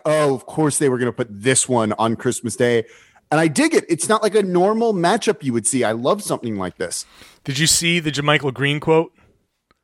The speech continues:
Speaker 1: No, I did not.
Speaker 2: Uh, he, um, I'm trying to call it up right here because he, um, basically he left the Clippers for the Nuggets. And basically he said, "Well,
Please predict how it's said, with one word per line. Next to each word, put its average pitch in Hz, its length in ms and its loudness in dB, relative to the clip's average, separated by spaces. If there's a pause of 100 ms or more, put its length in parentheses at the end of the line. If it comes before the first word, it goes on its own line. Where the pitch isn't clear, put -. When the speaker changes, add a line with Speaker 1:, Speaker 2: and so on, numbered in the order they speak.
(420)
Speaker 1:
No, 160 200 4
I 131 100 4
did 123 220 0
not. 127 400 4 (260)
Speaker 2:
Uh, 123 460 4
he, 185 640 2 (440)
um, 135 300 -6 (100)
I'm - 80 -16
trying 175 340 2
to 180 80 4
call 156 340 4
it 135 80 4
up 131 180 2
right 127 120 4
here 127 140 4
because 123 300 -2 (340)
he, 190 460 -2
um, 147 480 2 (1160)
basically 190 460 2
he 175 160 -2
left 175 480 0
the 170 80 -4
Clippers 127 680 -2 (360)
for 170 760 2 (100)
the 135 120 2
Nuggets. 151 600 0 (480)
And 143 840 0 (260)
basically 175 440 2
he 160 80 -2
said, 139 400 0
"Well, 147 380 0